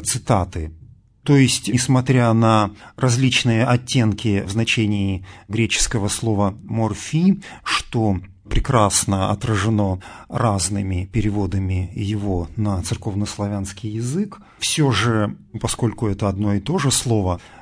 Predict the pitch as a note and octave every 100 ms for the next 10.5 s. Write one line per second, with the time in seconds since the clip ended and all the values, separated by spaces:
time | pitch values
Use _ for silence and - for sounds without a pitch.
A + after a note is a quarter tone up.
0 | - - G2 - C3 - C3 A2+ G#2 -
1 | A#2 A#2 G2+ A#2 G#2+ - - G2+ - A#2+
2 | A2 - G#2 G#2 F#2+ - - G#2 G2 F#2+
3 | F#2+ - - _ G#2 - A#2+ A2+ G#2+ G#2+
4 | G#2 - A#2+ F#2+ G2 C3+ D#3 D3 B2 A2
5 | G#2 A2 A2 G2+ - G2+ F#2+ F#2 F#2 F#2+
6 | G2+ F#2 F2+ - - - - - - -
7 | C3+ D3 - B2+ B2 A#2+ - A#2 G2+ G2+
8 | G2 - - C3 - B2 A#2 A#2 A2+ A#2+
9 | - A2 G2+ A2+ D3 C#3+ A#2 G2+ - G#2
10 | G#2 G#2 G2+ G2+ F2+